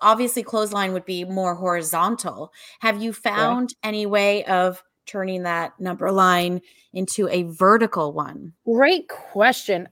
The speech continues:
Speaker 2: Um, not yet. I'm not saying
Speaker 1: Yeah.
Speaker 2: it's impossible. I'm, I don't wanna say no to it because obviously vertical number lines are taught, uh, with the coordinate plane and stuff like that. Um,
Speaker 1: Yes.
Speaker 2: I, I just haven't done it.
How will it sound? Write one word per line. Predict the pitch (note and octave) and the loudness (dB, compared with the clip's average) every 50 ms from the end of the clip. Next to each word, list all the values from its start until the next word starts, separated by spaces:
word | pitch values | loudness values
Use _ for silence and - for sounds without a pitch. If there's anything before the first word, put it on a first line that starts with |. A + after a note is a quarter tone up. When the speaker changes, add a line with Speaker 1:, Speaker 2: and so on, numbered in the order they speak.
| _ _ | _ _
Speaker 2:
Um, | B3 C4 C4+ C4+ C4+ C4+ C4+ C4 B3+ - _ _ _ _ _ - | 0 2 2 2 2 0 -2 -2 -4 -6 _ _ _ _ _ -2
not | G#3 G#3+ A#3 B3+ D4+ F4+ G4+ A#4+ F4+ - - | 0 2 2 2 2 2 0 -2 -2 -4 -10
yet. | - - - G#3 G3+ A#3 C4 B3 F#3+ C#3 - - - - - _ - | -14 -8 -4 -2 4 6 6 6 6 2 -2 -8 -12 -18 -16 _ 4
I'm | B3 C4 C#4+ | 4 6 6
not | D4+ E4 F4 F#4+ F#4+ | 6 6 4 4 2
saying | - F#4+ - F#4 F4+ E4 | 0 4 4 6 6 4
Speaker 1:
Yeah. | D4+ | 2
Speaker 2:
it's | - - | 0 -2
impossible. | D4+ C#4+ A#3+ C4 A#3+ A3+ - - G#3 G#3 | -2 -2 0 2 2 2 2 4 4 4
I'm, | F#3+ G3 G#3+ A3 G#3+ - | 4 4 2 0 2 4
I | G#3 A3 | 4 6
don't | A#3 A#3+ | 6 4
wanna | C4+ C4+ C#4+ C#4+ | 2 0 -2 0
say | - - C4+ C4 | 2 2 2 2
no | A#3+ A#3 A3+ G#3+ G#3 | 2 2 2 2 0
to | G#3 - F3+ E3+ | 0 -2 0 0
it | F3 F#3+ F#3+ | 0 0 0
because | - A3+ - A#3+ A3+ A3 A#3 | -4 -4 0 0 0 0 2
obviously | G#3+ A3+ C4 C#4 B3+ A3+ - G#3+ G#3 G#3 G#3 A#3 A3 - | 2 2 2 2 -2 -2 0 2 4 4 4 2 0 -4
vertical | E3+ F3+ F3 F3 F3 A3 G#3+ | -2 -2 -2 -2 -4 -6 -6
number | G#3 G3 F#3+ F#3+ G3 | -6 -6 -4 -2 0
lines | F#3+ F#3 F#3 F#3 G3 G3 | 0 0 0 -2 -4 -6
are | G3+ F#3+ F#3+ | -4 -4 -6
taught, | F#3 - - F#3 F3+ F#3 F#3 F#3 - | -6 -4 -4 -2 0 0 0 0 0
uh, | G3 F#3+ F#3+ F#3 F#3+ | 0 2 2 2 2
with | F#3+ G3 - | 2 -2 -2
the | - F#3+ | -4 -6
coordinate | - - G3 F#3 F#3 F#3+ F#3+ - | -4 -2 0 0 0 -2 -6 -8
plane | _ - A3+ A3+ A3+ A3+ A3+ | _ -4 -2 -2 -2 -2 -2
and | A3+ A3 | -4 -4
stuff | - - G#3+ - | -2 -2 0 0
like | A#3 A3+ G#3+ | 0 0 0
that. | - A#3 A3+ A3+ A3 - - _ _ - | 2 2 2 0 0 -4 -10 _ _ -4
Um, | F#3 | 2
Speaker 1:
Yes. | F3+ F3+ E3+ E3 F#3+ G3 G3 F#3+ - _ - - - _ _ | 4 6 6 6 4 2 -2 -4 -10 _ -20 -20 -20 _ _
Speaker 2:
I, | A3+ B3+ C#4+ E4 F#4 F4+ - - _ | 2 4 6 6 6 4 0 -4 _
I | - A#3+ C#4 E4 G4 | 0 4 6 6 6
just | D4 D4+ C#4+ - - | 4 0 -4 -4 0
haven't | B3 A#3+ A3+ G3+ G#3+ G#3 F#3+ E3 | 0 0 2 2 0 -2 -2 -4
done | - G3+ F3 D#3+ - | -4 -6 -6 -6 -8
it. | - D2+ - - | -12 -18 -20 -20